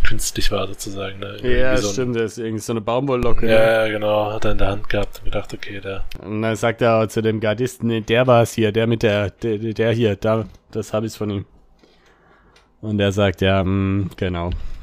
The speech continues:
Speaker 2: Das ist, äh, Standardgeschichte, ich war's nicht.“
Speaker 1: Ja, lassen sich da auch nicht, äh,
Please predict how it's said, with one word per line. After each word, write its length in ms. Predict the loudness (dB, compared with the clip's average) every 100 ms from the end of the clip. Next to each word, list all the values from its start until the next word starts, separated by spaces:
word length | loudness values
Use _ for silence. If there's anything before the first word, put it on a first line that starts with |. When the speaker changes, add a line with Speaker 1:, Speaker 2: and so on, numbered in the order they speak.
| -16 -18 -20 -20 -20 -20 -20 -20 -20 _ -20 -20
Speaker 2:
Das 280 | -20 -20 -14
ist, 100 | -6
äh, 280 | -4 -4
Standardgeschichte, 1000 | -2 0 2 0 -2 -6 -8 -8 -8 -10 -10
ich 220 | -10 -4
war's 260 | -2 -2 -2
nicht.“ 240 | -6 -8 -16 _ _ _ _ _ _ _ _ _ -14 -2
Speaker 1:
Ja, 220 | 2 2
lassen 340 | 0 -6 -6 -8
sich 140 | -4
da 120 | -2
auch 160 | -2 -4
nicht, 300 | -8 -6 -6
äh, 320 | -6 -6 -6